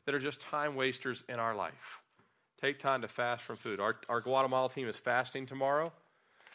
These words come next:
so I'm gonna be gorging when I get home tonight. No, I'm just kidding. Um, our Guatemala team is fasting tomorrow,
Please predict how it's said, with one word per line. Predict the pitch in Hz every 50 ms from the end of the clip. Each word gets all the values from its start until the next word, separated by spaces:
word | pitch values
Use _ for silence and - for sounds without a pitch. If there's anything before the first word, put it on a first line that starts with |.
| - -
so | - 120 110
I'm | 113 123 131
gonna | 131 123 120
be | 117 110
gorging | 104 117 120 131 131 120 131 131
when | 123 120
I | 120
get | 117 117
home | 120 123 120 117
tonight. | 117 120 123 143 127 101
No, | 98 90
I'm | 87
just | 92 90 - -
kidding. | 117 104 90 85 92 -
Um, | 120 117 107 98 98 92 - - - - - - - - - - - _ - - - - - - - - 135
our | 135 139
Guatemala | 131 135 143 147 147 143 139 135 131 -
team | 147 139 123
is | 113 -
fasting | - 143 139 143 143 143 - 165 151
tomorrow, | - 143 139 135 135 135 143 151 165 175 -